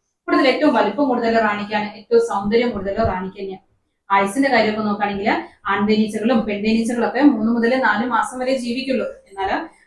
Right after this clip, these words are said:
റാണി തേനീച്ച നാല് മുതൽ അഞ്ച് വർഷം വരെ ജീവിക്കും. അടുത്ത ജനറേഷനെ രൂപീകരിക്കാനുള്ള ഒരു കപ്പാസിറ്റി റാണി തേനീച്ചയ്ക്ക് മാത്രമേ ഉള്ളൂ. റാണി തേനീച്ച ഒരു ദിവസം അഞ്ഞൂറ് മുതൽ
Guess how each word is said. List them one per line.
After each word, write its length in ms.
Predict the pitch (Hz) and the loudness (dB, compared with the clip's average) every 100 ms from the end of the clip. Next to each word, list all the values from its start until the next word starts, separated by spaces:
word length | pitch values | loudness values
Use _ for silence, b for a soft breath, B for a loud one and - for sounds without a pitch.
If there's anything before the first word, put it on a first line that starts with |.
| - | 2
റാണി 180 | 233 311 | 2 4
തേനീച്ച 280 | 226 - 208 262 | 0 -4 -4 -2
നാല് 160 | 202 214 214 | -2 -2 -4
മുതൽ 140 | 208 233 | -4 -4
അഞ്ച് 220 | 196 202 208 | -4 -10 -12
വർഷം 260 | 202 - 196 | -12 -18 -16
വരെ 140 | 190 185 | -14 -14
ജീവിക്കും. 300 | - - _ _ _ _ _ - | -16 -20 _ _ _ _ _ 0
അടുത്ത 180 | 294 359 269 | 2 2 2
ജനറേഷനെ 460 | 240 247 277 320 311 | 2 6 4 4 2
രൂപീകരിക്കാനുള്ള 580 | 226 226 240 262 277 277 262 | 2 2 0 0 0 2 2
ഒരു 60 | 254 | 0
കപ്പാസിറ്റി 440 | 226 202 196 - 233 | -6 -8 -8 -8 -6
റാണി 140 | 196 190 | -6 -10
തേനീച്ചയ്ക്ക് 380 | 208 208 - 247 214 | -12 -12 -12 -10 -10
മാത്രമേ 280 | 185 - 196 | -10 -12 -12
ഉള്ളൂ. 100 | 175 _ _ - | -12 _ _ -18
റാണി 120 | 208 | -8
തേനീച്ച 220 | 220 226 247 | -4 -2 -2
ഒരു 80 | 233 208 | -2 -4
ദിവസം 360 | 208 214 233 370 B B B 208 | -6 -6 -4 -6 B B B 2
അഞ്ഞൂറ് 340 | 220 247 285 240 | 6 6 6 4
മുതൽ 160 | 240 | 2